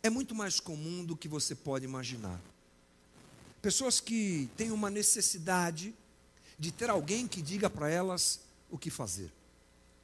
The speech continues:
Quando o assunto é espiritualidade e quando o assunto é vida.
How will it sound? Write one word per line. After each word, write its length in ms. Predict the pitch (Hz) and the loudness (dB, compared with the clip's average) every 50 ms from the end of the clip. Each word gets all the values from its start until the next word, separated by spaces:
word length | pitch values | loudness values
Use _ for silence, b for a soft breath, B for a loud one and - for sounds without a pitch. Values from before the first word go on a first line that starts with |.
| - - - - - - - - - - - | -20 -20 -20 -20 -20 -20 -20 -20 -20 -6 -2
Quando 200 | 147 151 147 143 | -2 0 0 0
o 40 | |
assunto 500 | 127 113 - - 165 156 151 131 - 131 | 0 2 2 2 0 0 -4 -4 0 2
é 80 | 131 139 | 2 2
espiritualidade 1120 | 135 123 117 - - - 143 131 131 120 - 131 117 104 101 98 127 151 180 208 208 160 - - | 2 2 0 -2 -2 -2 -2 -4 -4 -4 -2 -2 -2 -2 -2 0 2 2 2 2 0 -4 -4 -6
e 80 | 180 | -6
quando 340 | - - - 208 226 214 202 | -4 -2 0 0 0 2 0
o 60 | 185 | 0
assunto 500 | 147 - - - 190 196 185 - - 170 | 0 2 2 2 0 0 -4 -4 2 4
é 180 | 170 175 180 170 175 B B B B - - | 4 4 4 2 -2 B B B B -18 -10
vida. 640 | 127 120 120 117 139 175 185 143 120 113 104 87 80 | -6 -4 -2 -2 0 0 0 0 0 0 -2 -2 -4